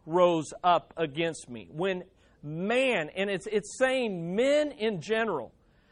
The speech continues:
A-, and, and so you want to think in terms of mankind in brutal, violent, deadly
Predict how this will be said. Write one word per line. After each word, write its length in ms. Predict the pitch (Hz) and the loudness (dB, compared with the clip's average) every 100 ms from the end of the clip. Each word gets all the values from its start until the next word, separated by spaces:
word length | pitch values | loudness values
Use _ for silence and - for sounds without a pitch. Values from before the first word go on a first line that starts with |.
| _ _ | _ _
A-, 60 | 202 | -6
and, 440 | 208 208 214 202 | -2 0 0 -2
and 280 | 196 214 196 | -6 -6 -6
so 480 | - 233 220 208 196 | 2 6 8 6 4
you 220 | 202 233 | -2 0
want 220 | 240 254 | 2 2
to 60 | 233 | 2
think 400 | - 269 269 254 | 0 0 0 0
in 140 | 247 | -4
terms 460 | - 233 220 220 202 | 0 4 6 4 0
of 240 | 202 160 | 0 0
mankind 960 | 156 180 220 247 240 214 175 156 156 196 - _ _ _ _ _ _ _ _ _ _ _ | 0 0 0 -2 -2 0 2 0 -4 -8 -16 _ _ _ _ _ _ _ _ _ _ _
in 280 | 190 180 156 | 2 4 2
brutal, 640 | 139 170 220 254 269 269 | 0 6 6 8 10 10
violent, 960 | 254 156 220 226 247 247 247 - 156 123 | 8 10 12 12 10 6 4 2 -8 4
deadly 500 | 202 220 226 247 254 | 8 10 8 4 2